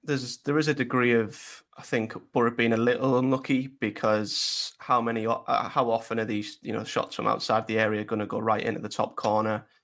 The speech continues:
So, you know, you'd expect a couple of them to go straight in the keeper's arms, a couple of them to go flying out for a throw-in. It does seem like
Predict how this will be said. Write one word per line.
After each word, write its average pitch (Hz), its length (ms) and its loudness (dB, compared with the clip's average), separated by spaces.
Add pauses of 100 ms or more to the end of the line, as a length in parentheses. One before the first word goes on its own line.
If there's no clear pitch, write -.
So, - 140 -8
you 123 80 2
know, 110 100 4
you'd 110 160 2
expect - 580 -2
a - 80 -8
couple - 240 -4
of 113 40 -2
them 113 120 0
to - 60 -4
go 120 140 2
straight 117 220 0
in 110 80 0
the 110 60 0
keeper's - 320 -4
arms, 113 340 4
a 110 60 -12
couple - 260 -10
of 107 80 -4
them 110 200 0
to 107 360 0 (160)
go 110 140 -2
flying 110 340 2
out 107 180 2
for 107 120 -4
a - 20 0
throw-in. 113 540 2
It 127 120 -8
does 120 220 -2
seem 113 200 2
like 110 360 0